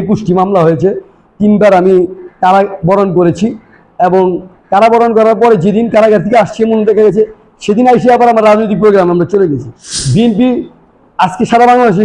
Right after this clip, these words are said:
শক্তিশালী, এটা একদিনে হয়নি, এক বছর দুই বছরে হয়নি। আপনারা আগামী নির্বাচনে ধানের শীষ প্রতীকে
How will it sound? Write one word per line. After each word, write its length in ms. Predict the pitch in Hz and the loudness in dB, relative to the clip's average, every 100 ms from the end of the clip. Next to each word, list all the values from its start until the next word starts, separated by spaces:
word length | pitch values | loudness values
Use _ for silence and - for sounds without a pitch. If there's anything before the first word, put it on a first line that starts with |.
| 220 | -2
শক্তিশালী, 480 | - 208 151 143 127 - _ _ | -2 -2 -2 -2 -4 -10 _ _
এটা 120 | 185 233 247 | 0 2 2
একদিনে 300 | 185 254 240 | 2 2 2
হয়নি, 260 | 170 170 151 107 - _ - | 2 0 -2 -6 -14 _ -2
এক 60 | 233 220 | 0 2
বছর 180 | 220 226 | 0 2
দুই 80 | 233 220 | 2 0
বছরে 220 | 170 185 | 0 0
হয়নি। 180 | 165 156 131 - | 0 -2 -6 -10
আপনারা 260 | - 247 247 247 | -4 2 4 4
আগামী 240 | 254 254 247 | 4 4 2
নির্বাচনে 460 | 254 254 262 208 143 - _ _ - | 4 2 2 0 -2 -8 _ _ -6
ধানের 260 | - 247 240 | -2 -2 0
শীষ 140 | 220 208 | -4 -4
প্রতীকে 300 | 240 220 226 | -4 -2 2